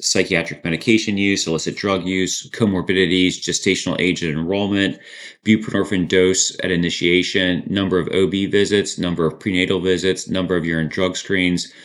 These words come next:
number of returns to opioid use, gestational age at delivery, buprenorphine dose at delivery, mode of delivery, and breastfeeding status.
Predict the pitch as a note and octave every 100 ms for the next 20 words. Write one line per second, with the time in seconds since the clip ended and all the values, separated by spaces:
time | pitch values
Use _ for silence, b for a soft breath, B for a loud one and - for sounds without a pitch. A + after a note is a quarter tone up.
0 | B B B G#2 G#2+ G#2 F2 F2 - G2+
1 | F#2+ G2 - - F#2+ F2 E2 D#2 G2 G#2
2 | G2 - B B B - F#2 - F#2+ -
3 | - C#2 F2+ F#2 D#2+ F#2+ G2+ G2+ G#2 G2+
4 | F#2+ D#2+ - G2 F#2 F2+ - F2 F2+ F2
5 | F2 D#2+ E2+ E2+ D#2 E2 E2 - G2+ G#2+
6 | G2+ G2 F2 E2+ D#2+ D#2 D2 D#2 C#2+ -
7 | D#2 D#2+ - - C#2 B1+ A1 - -